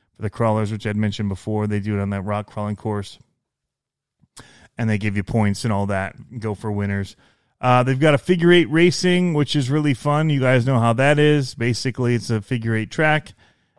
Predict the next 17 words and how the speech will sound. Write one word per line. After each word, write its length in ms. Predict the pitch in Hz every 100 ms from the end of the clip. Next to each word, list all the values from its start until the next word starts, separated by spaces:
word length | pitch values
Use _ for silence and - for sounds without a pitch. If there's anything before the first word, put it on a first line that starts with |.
| _
and 360 | - 123 120 120
lots 220 | 113 110
of 120 | 123
carnage 400 | - 120 110 101
in 80 | 104
the 60 | 98
middle. 460 | 127 139 135 113 _ _ _ _ _ -
And 140 | 113
I 60 | 101
believe 1000 | 101 110 123 175 196 196 185 185 170 143
it 120 | 147
was 220 | 139 131
a 60 | 127
last 440 | 123 123 120 -
man 300 | 127 110 110
standing 440 | 104 117 107 104 101
race 520 | 101 98 - -